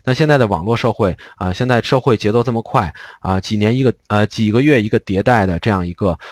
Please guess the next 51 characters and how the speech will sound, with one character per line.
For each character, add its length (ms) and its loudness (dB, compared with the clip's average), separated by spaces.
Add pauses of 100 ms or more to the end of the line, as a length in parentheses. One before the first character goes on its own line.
(140)
呃， 160 -4
信 180 -2
息， 320 0
信 180 -6
息 160 -4
革 140 0
命， 240 -2 (540)
那 360 2
大 160 0
家 240 2 (140)
的 100 0
节 200 -4
奏 100 0
非 140 -2
常 120 -4
快， 280 -6
所 180 -4
以 320 -4 (280)
其 140 -8
实 340 -6
很 280 -4
多 160 2
人 140 2
都 120 -2
需 160 -6
要 140 0
释 240 -6
放 180 -2
这 60 -6
个 100 -10
压 200 -2
力。 160 -6 (300)
所 140 0
以 120 0
游 120 2
戏 200 -2
的 100 2
心 180 -4
态， 300 -2 (360)
呃， 300 -2 (160)
我 140 0
们， 340 2 (920)
我 140 4
给 300 2 (260)
我 160 2
的 160 2
公 160 -2
司 380 0 (380)
的 160 2
员 200 -2
工 280 0